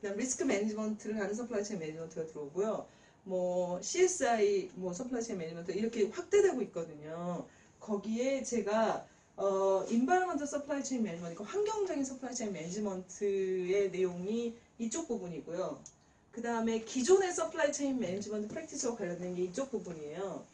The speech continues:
그러면 기존의 서플라이 체인 매니지먼트를 굉장히 잘하는 기업이 결과적으로 환경적인 서플라이 체인 매니지먼트 잘하고 성과가 나오지 않을까? 이게 아이디어예요.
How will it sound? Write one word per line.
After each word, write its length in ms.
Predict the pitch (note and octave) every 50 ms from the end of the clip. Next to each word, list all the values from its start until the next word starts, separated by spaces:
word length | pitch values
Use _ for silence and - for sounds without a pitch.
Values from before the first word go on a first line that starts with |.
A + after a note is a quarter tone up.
| - - - - - - _ -
그러면 440 | B3+ C4 C4 C4 C4+ C4+ B3+ A3+ A3
기존의 580 | - A#3 B3 A#3+ E4+ F4+ F4+ F4 F4 E4 D#4+ D#4+
서플라이 420 | - E4+ D#4+ - E4+ D#4+ D#4 C#4+
체인 220 | C4 C#4+ D#4 C#4+ C4
매니지먼트를 480 | A3+ G#3+ G#3+ G#3+ A3+ A3 A3 A3 G#3+
굉장히 300 | A3 - A#3 A3+ A#3+ B3
잘하는 540 | - - A3+ A3+ - C#4 C#4+ C4+ C4+ C4 C4
기업이 540 | A#3 - F#3 F3+ E3+ E3 D#3+ E3+ A3+ A#3+ G#3+ F3 - - - - - _ _ _ _ _ _ _ _ -
결과적으로 640 | A#3 B3+ B3+ D#4+ E4+ F4 E4+ E4+ D#4+ D4+ D4+ D4+
환경적인 560 | D4+ F4 A4 A4+ A4+ A4+ A4 G4+ G4+ F#4 F4 D#4+
서플라이 400 | E4+ E4 - E4+ E4 E4 D#4+ D#4
체인 260 | - D#4+ D#4 D4 B3
매니지먼트 440 | G3 F3 G3 A3+ A3+ A#3 A#3 A#3+ A3
잘하고 560 | - - - E3 F#3+ G3 G3+ G3+ - G#3 G#3
성과가 380 | A3+ D4 E4 - D#4+ D#4+ D4+ A3
나오지 280 | - - E3+ F#3+ G#3
않을까? 480 | F#3+ - D3 C#3+ C#3+ - B3+ C#4 C4+ - -
이게 200 | G#3 G#3 G#3 G3+
아이디어예요. 540 | C#3+ D3 D#3 - - - C3+ - - -